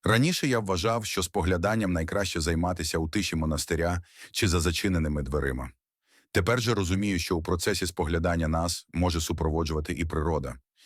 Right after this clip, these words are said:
Замість намагатися контролювати і змінювати обставини свого життя і довколишнього світу,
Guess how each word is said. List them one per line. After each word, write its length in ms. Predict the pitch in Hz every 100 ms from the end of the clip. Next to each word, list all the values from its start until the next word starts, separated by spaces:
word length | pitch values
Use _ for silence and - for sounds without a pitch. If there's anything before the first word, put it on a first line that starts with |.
| - -
Замість 440 | 82 98 127 131
намагатися 640 | 120 104 90 107 95 82 82
контролювати 800 | 85 80 82 82 80 87 82 82
і 40 |
змінювати 480 | 76 92 87 78 -
обставини 520 | 80 - 90 80 80
свого 280 | - 87 90
життя 440 | 80 76 78 73 - - -
і 80 | -
довколишнього 640 | 92 85 104 95 85 92 80
світу, 400 | - 80 69